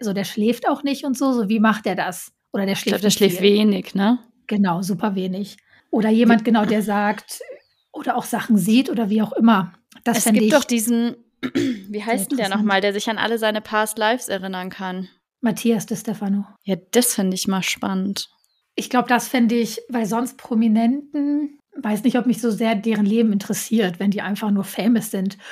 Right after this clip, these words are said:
Speaker 1: Oder was ich auch mal richtig, doch, ich hab was. Ich würde richtig gerne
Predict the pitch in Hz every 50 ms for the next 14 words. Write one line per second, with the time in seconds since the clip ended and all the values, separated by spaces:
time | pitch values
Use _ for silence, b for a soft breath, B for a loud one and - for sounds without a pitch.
0 | B B B _ - 302 294 262 233 208 165 214 170 - 202 - - - 247 240
1 | 240 - 247 226 220 233 226 214 - - 233 - - - _ _ _ _ 285 208
2 | 254 208 - 214 - - - 233 220 226 - 202 196 - - - - - 240 -
3 | 240 226 254 233 - - 247 208 - - 226 214 214 214 214 220 220 220 220 220